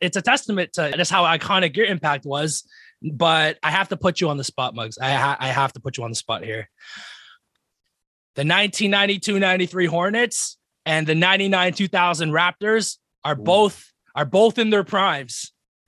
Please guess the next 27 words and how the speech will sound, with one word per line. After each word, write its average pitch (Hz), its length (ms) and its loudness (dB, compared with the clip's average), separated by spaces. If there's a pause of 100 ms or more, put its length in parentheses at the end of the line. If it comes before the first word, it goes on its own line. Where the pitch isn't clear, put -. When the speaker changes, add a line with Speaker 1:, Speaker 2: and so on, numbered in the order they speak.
(380)
Speaker 1:
and 175 140 0
they 175 60 4
Speaker 2:
Ooh. 165 40 -4
Speaker 1:
go 208 160 6
up 247 160 4
against 196 440 -2
each 196 140 -8
other 175 300 2
in 170 180 -6
a 160 60 -2
seven-game 190 600 0
series. 131 580 -4 (920)
You 190 200 2
were 320 140 8
on 285 180 6
both 294 260 4
of 254 80 -14
those 240 300 2
teams, 170 500 -2 (100)
you 233 160 2
and 233 120 2
Del 233 180 4
Curry. 190 560 0
Who 214 100 4
wins 220 200 4
that 180 160 0
series? 139 500 -4